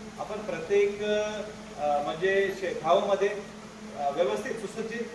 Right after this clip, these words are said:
शेत पाणंद रस्ता असावा, त्याचे मजबूतीकरण, खडीकरण करावा, असं आपण आता मोहीम पण आता हाती घेतलेली आहे.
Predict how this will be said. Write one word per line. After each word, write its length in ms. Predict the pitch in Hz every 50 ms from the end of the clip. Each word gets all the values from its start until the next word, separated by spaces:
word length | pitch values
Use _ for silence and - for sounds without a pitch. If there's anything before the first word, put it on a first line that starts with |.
| - - 208
शेत 200 | 208 208 - 208
पाणंद 220 | 196 202 196 196
रस्ता 220 | 185 - - 185 151
असावा, 600 | 143 135 - - 135 123 - - - - - - - -
त्याचे 180 | 170 165 - 196
मजबूतीकरण, 600 | - 175 175 175 170 196 202 214 208 - 208 196 202 190 -
खडीकरण 360 | 190 185 - 202 190 180 - - 180
करावा, 280 | 151 143 135 131 127
असं 280 | 127 131 139 - 202 185
आपण 180 | 175 190 190
आता 220 | 180 170 170 190 175
मोहीम 240 | 165 180 185 190 170
पण 160 | - 196 190 196 - - - -
आता 160 | - - 175 -
हाती 240 | 160 156 - 160
घेतलेली 400 | 156 147 135 - 127 117 113 113
आहे. 300 | 110 110 110 - - -